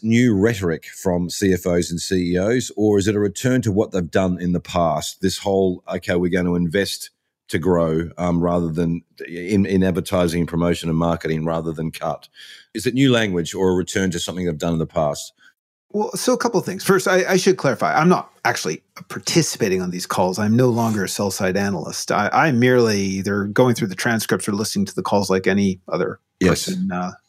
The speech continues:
Speaker 2: civilian can do. Now, another thing that's important for those who are, uh, subscribers to the premium version of Madison Wall and have access to my, uh, takes on this, or if, if you just go through these transcripts yourself,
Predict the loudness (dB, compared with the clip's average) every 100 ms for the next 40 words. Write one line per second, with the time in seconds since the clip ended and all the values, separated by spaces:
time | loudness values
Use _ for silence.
0 | -6 0 2 2 0 -4 -10 -8 -4 -2
1 | -4 -8 _ _ _ _ 2 4 2 0
2 | _ _ _ _ 2 4 2 0 0 2
3 | 0 2 2 0 -4 -2 0 0 -2 -2
4 | 0 0 0 0 0 -2 -8 _ -8 -8
5 | -2 -2 0 -2 -4 -6 -2 0 0 -6
6 | -8 -4 0 0 0 -2 0 0 0 -2
7 | -6 -6 0 0 0 _ -20 -20 -20 _
8 | 0 0 2 2 2 0 -2 -6 -2 2
9 | 4 4 4 2 -2 -2 -4 -4 -2 -4
10 | -2 0 2 2 2 2 0 -2 -2 -2
11 | -2 0 0 2 0 2 0 0 -2 -4
12 | -4 -4 -2 -6 -4 -6 2 0 0